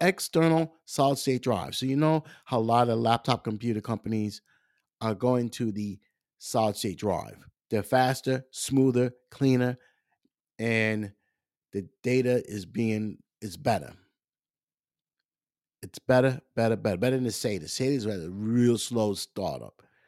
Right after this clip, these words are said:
really, really slow. So that magnetic wheel inside their hard drive is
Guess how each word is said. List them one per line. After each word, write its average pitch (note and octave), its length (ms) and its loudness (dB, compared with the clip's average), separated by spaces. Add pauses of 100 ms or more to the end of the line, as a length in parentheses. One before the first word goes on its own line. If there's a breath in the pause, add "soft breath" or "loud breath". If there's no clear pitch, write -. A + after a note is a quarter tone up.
(160)
really, A#2+ 420 6
really A2 280 2
slow. D#2+ 480 -4 (1040)
So F2 120 -10
that G2+ 160 0
magnetic A2 540 -2
wheel A2 380 2 (440 soft breath)
inside A2 400 2
their G2+ 120 0
hard A#2 320 0
drive E2 340 -4 (160)
is E2+ 440 -6